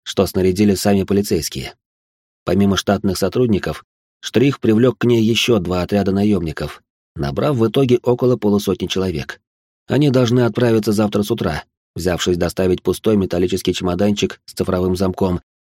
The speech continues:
напоминающим те, что стоят на наших чемоданах. Вместо ключа там нужно крутить многочисленные колёсики с символами, выставляя заветную комбинацию.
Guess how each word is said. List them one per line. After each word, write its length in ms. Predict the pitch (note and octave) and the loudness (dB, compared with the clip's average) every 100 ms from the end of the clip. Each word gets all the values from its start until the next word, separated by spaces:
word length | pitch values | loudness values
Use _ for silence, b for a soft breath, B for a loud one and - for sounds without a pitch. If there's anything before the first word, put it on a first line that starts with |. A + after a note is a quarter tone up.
| _ | _
напоминающим 800 | - G2+ A#2 B2 A#2+ G#2+ - G2+ | -2 2 2 2 2 2 2 0
те, 220 | F#2+ B2+ | 0 0
что 200 | B2 - | 0 -2
стоят 360 | F2 - G2 G2+ | -4 0 0 0
на 100 | G2 | 0
наших 300 | F#2+ F#2 F2 | -2 -2 -4
чемоданах. 640 | - G2 F2+ D2 B1 - - _ _ _ _ _ | -4 -4 -4 -6 -8 -14 -20 _ _ _ _ _
Вместо 360 | - E2 E2 E2+ | -4 -2 -2 -4
ключа 340 | E2+ E2+ A#2+ | -2 0 0
там 260 | A2 E2+ D#2 | 0 -4 -2
нужно 280 | F#2 F2+ F#2+ | -2 -2 -2
крутить 440 | F#2+ F2 G2+ - - | -2 0 -2 -2 -6
многочисленные 600 | G2 F#2 F#2 G2+ G2 F#2+ | -4 -2 -2 0 0 0
колёсики 480 | F#2 G2+ A2 F#2+ F2 | 0 0 0 -2 -4
с 80 | E2 | -6
символами, 560 | - E2+ D#2 D2+ D2 - _ _ _ | -4 -4 -4 -4 -6 -8 _ _ _
выставляя 520 | F2+ - E2 E2+ E2+ | -2 0 0 0 0
заветную 460 | D#2+ F#2 F2 F2 F2 | 0 0 0 -2 -2
комбинацию. 640 | E2+ F2+ G2+ F2+ - C#2 | -2 0 0 -2 -4 -10